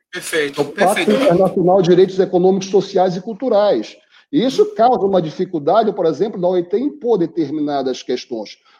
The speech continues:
Speaker 2: porque nós sabemos que é necessário, para que se imponha normas internacionais a determinado país, que esse país ratifique. Então, na verdade, há necessidade dos países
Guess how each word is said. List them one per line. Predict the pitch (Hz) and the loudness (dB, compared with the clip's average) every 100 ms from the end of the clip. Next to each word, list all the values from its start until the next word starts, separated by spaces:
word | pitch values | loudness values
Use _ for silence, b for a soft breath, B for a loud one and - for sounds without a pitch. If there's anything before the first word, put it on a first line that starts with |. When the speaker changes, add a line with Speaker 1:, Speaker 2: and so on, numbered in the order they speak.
| - | -8
Speaker 2:
porque | 160 - | -6 -2
nós | 170 175 | 0 2
sabemos | 185 175 190 202 | 0 0 0 -2
que | - | -2
é | 202 | 0
necessário, | 285 247 196 175 - 160 135 | 0 -4 -6 -6 -2 -2 -2
para | 131 160 | -2 -4
que | 160 | -4
se | 147 175 | -8 -6
imponha | 165 170 160 147 - B B | -4 -2 0 2 0 B B
normas | 143 175 151 151 151 | 0 0 2 0 -2
internacionais | 151 160 143 151 151 143 139 | -2 -2 -2 -4 -4 -2 -2
a | 139 | -2
determinado | 139 139 143 139 135 | -4 -2 -4 -2 -4
país, | 131 127 190 - | -4 -2 -2 -4
que | 269 | -10
esse | - | -10
país | - 262 277 | -6 -4 -4
ratifique. | 214 254 - 302 269 214 - - - _ _ _ _ | -4 -6 -6 -10 -6 -6 -6 -8 -10 _ _ _ _
Então, | 151 151 196 | -4 0 2
na | 214 | 2
verdade, | 175 165 131 202 233 - | 2 0 2 2 2 2
há | 180 302 | 2 2
necessidade | 277 175 - 160 147 131 151 170 139 113 87 _ _ _ | 2 0 0 -4 -4 -4 -2 -2 -2 -6 -8 _ _ _
dos | 123 165 202 - | 0 2 2 0
países | - 156 143 147 185 208 180 135 117 - | -4 0 2 4 4 4 2 0 -6 -8